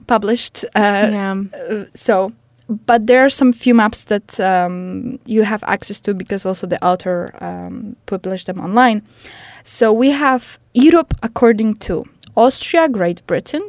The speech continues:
Speaker 1: Bulgaria, France, Germany, Greece, Italy, Poland, that we will focus on them probably the
Speaker 2: Yeah.
Speaker 1: most,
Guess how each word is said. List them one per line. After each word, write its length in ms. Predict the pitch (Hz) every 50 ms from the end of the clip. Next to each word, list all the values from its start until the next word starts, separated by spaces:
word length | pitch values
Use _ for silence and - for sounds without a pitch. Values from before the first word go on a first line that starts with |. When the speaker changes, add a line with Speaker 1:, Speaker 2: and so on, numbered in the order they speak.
| 349 -
Speaker 1:
Bulgaria, 640 | - 214 190 185 185 202 208 214 220 226 214 202 208
France, 600 | - - - - 330 349 339 330 320 - - - -
Germany, 520 | - 294 320 311 302 302 285 277 277 269 233
Greece, 500 | 214 220 220 220 233 226 226 - - - _ -
Italy, 500 | 339 440 453 - - 349 320 311 294 285 - _ _ -
Poland, 500 | - 294 285 277 277 262 254 247 - - -
that 260 | 196 202 - - -
we 100 | 175 190
will 140 | 185 180 180
focus 480 | - - - 185 175 175 - 185 - - -
on 120 | 185 180
them 260 | 170 175 175 175 180
probably 480 | - - - 196 190 185 180 170 180 175
the 140 | 175 214 226
Speaker 2:
Yeah. 160 | 220 240 269
Speaker 1:
most, 360 | 294 330 370 359 - - -